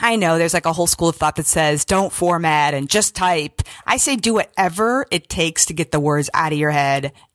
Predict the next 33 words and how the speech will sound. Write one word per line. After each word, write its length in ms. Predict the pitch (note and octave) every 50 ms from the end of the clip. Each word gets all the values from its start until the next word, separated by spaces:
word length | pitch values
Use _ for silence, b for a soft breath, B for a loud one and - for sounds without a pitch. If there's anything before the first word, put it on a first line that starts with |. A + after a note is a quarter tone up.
| _ -
into 220 | F3+ F3+ E3+ F3
some 240 | - - D#3+ D#3 D#3
form 280 | - D#3 D3 C#3+ C#3+
that 100 | C#3 B2
someone 260 | - - C#3+ C#3 C#3+ C#3
else 140 | C#3 C#3
can 240 | - - C#3+ C3+ B2+
read 240 | C3+ C#3+ C#3 C#3 B2+
it. 260 | A2+ G2 - - - B B B B B B B
So 360 | - - - F#3 E3+ E3 - -
I 80 | E3+
do 160 | E3+ - A3
have 140 | A#3+ A#3 G#3+
a 40 | G3+
lot 300 | F3+ F3+ F3 F3 F3 -
of 160 | - - - -
pieces 720 | - - G3 G3 G3 - - D#3 D3 C#3+ C#3+ D3+ - - - _
cooking 360 | - - F#3+ - - F#3 E3+ D#3+
there. 200 | D3 C#3 C3+ C#3
And 100 | C#3 D3
a 20 |
lot 200 | D#3 F3 F3 F3+
of 40 | F3+
times, 440 | - G3 F3 E3+ D#3+ - - - - -
I 40 | F3+
don't 60 | F3+
know 60 | D#3+
if 80 | - -
this 160 | E3+ D#3 -
is 100 | D3+ C#3+
your 80 | F3+ F3
experience, 580 | E3 - - - D#3+ D3+ C#3+ C#3 C#3 - - - _ -
um, 340 | D3+ D3+ C#3+ C3 C3 C3+